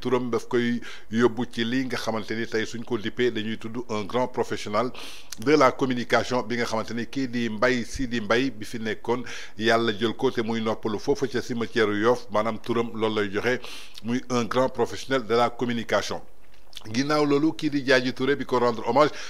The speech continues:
mi ngi xamal ni que daal ñoom ñaar seen yoon mi ngi croisé wu foofu ca boulevard de la République, fi nga xamante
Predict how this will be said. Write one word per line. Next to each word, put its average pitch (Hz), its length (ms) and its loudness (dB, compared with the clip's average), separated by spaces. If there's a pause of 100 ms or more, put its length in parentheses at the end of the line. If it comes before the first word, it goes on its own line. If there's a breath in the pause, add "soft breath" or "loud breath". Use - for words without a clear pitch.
(120 loud breath)
mi 123 140 0
ngi 135 180 0
xamal 127 200 2
ni 117 40 -2
que 120 80 -2
daal 123 240 2
ñoom 120 220 -2
ñaar 120 180 2
seen 113 240 2
yoon 117 220 2
mi 120 80 -2
ngi 113 100 -4
croisé 107 340 4
wu 113 120 2
foofu 127 280 -2
ca 120 140 -2
boulevard 107 420 2
de 104 60 -2
la 104 140 2
République, 107 400 -2
fi - 340 -8
nga 135 120 4
xamante 120 280 0